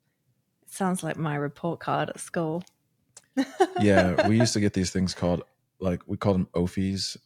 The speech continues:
Speaker 2: op-, opportunities for improvement. And anytime someone did something wrong, uh, say you missed your assignment, you were late, uh, you got in trouble in, in class or whatever,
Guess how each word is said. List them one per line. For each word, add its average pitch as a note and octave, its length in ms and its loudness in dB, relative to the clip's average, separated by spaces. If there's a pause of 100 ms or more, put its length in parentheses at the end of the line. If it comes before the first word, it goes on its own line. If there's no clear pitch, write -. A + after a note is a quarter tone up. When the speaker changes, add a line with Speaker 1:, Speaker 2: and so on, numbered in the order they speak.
Speaker 2:
op-, F2 300 -4
opportunities F2 520 -2
for F2 140 -6
improvement. F2 540 -2 (840)
And F#2 160 2
anytime F#2+ 720 2
someone F2+ 720 -2 (760)
did F#2+ 180 0
something F#2 380 0
wrong, E2+ 640 -2 (720)
uh, E2+ 640 -2 (140)
say - 260 -2
you F2+ 420 2
missed F#2+ 260 -2
your F2+ 80 -2
assignment, F2 760 -2
you F2 160 -2
were E2+ 340 -2 (560)
late, F2+ 640 -2 (680)
uh, F2 340 -2
you E2+ 140 -6
got F#2 140 2
in F#2 80 2
trouble E2+ 300 -2
in, F2 220 -2 (320)
in E2+ 120 -4
class F2+ 600 -2
or F2+ 80 -2
whatever, F2 520 -2